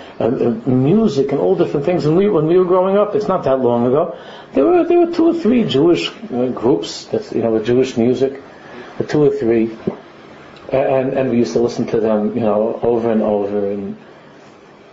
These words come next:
now a person, a, a person has an iPod, they could have, like, uh, they could have hundreds and hundreds of things, and they can go,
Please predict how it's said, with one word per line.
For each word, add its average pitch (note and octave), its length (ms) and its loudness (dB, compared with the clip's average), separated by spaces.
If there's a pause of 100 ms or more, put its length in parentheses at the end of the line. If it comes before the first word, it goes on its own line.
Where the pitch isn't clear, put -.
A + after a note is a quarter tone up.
(800)
now C3 340 0
a G#2+ 80 -2
person, C#3 360 0
a, B2+ 420 0
a - 20 -4
person B2+ 260 -2
has A2 120 -2
an A#2+ 60 0
iPod, B2+ 360 0
they A#2+ 80 0
could - 100 0
have, A2 240 0
like, G#2+ 180 0
uh, G#2+ 220 2
they G#2+ 120 0
could G#2+ 120 -2
have G#2+ 160 0
hundreds B2 360 -2
and A2+ 80 0
hundreds A#2 280 0
of A2 120 0
things, B2 260 -2
and - 80 -4
they A2 80 0
can A2+ 120 0
go, A2+ 280 2